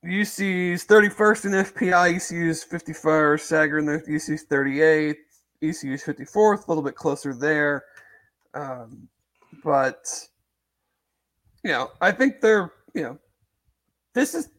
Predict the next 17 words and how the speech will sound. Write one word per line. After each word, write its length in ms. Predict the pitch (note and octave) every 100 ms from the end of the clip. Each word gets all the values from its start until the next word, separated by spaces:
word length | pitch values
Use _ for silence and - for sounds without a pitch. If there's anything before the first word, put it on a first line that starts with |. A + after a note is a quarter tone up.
| -
t-, 120 | C4 -
like, 200 | F3 D3
we'll 80 | G#3+
get 160 | A#3
to 60 | E3+
defense, 520 | C#3+ C#3+ C#3+ C#3 C#3 -
but, 120 | C3+
like, 180 | C#3 -
this 200 | F3 G#3+
is 140 | F#3+
kind 300 | - F#3 E3+
of 120 | D#3
like, 460 | C#3 C3+ B2+ - _ _ _ _ _ _ _ _ _ _
this 180 | A3 A3+
is 160 | D#4+
like 220 | A#3 A3+ A3+
a 260 | G3 D3+